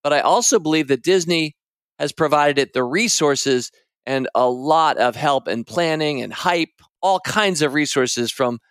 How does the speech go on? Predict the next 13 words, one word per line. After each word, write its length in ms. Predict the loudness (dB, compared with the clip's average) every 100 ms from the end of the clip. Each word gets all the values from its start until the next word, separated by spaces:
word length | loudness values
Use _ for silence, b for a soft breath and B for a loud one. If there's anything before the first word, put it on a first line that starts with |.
| _ -2
whatever 260 | 0 0
the 140 | 2 2
latest 380 | 4 2 0 -2
trailer 420 | 0 2 2 4
is 180 | 2 0
for 140 | -4
the 80 | 0
<laughs> 100 | 0
next 240 | 0 0
superhero 480 | 0 0 2 4 2 2
pick 220 | -2 -2 _ _ _ _ -4
this 160 | -2
summer, 460 | 2 2 2 0